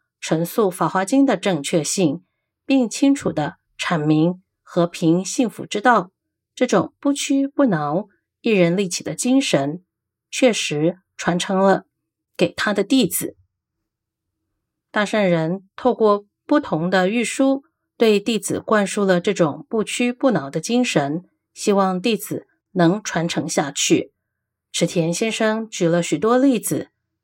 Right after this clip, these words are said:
有如富下山书、热源农民，以及木口先生和户田先生在第二次世界大战时对抗日本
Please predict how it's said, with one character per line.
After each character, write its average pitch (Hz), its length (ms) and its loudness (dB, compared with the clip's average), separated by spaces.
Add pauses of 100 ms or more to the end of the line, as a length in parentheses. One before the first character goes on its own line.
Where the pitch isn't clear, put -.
有 180 200 4
如 160 320 0
富 220 220 -2
下 196 280 0
山 269 280 0
书、 285 380 2 (420)
热 233 180 4
源 151 340 -4
农 165 180 4
民， 165 440 2 (280)
以 185 160 0
及 196 400 -2 (160)
木 269 180 2
口 254 240 -4
先 254 240 0
生 247 340 -2
和 160 300 -2
户 240 160 -2
田 175 240 -6
先 240 220 -2
生 262 360 0 (260)
在 185 360 2
第 233 140 0
二 214 160 0
次 - 340 -8
世 - 240 -2
界 214 240 -2
大 214 220 -2
战 185 260 -2
时 160 400 -6 (320)
对 240 160 4
抗 208 360 -2
日 254 180 0
本 165 260 -2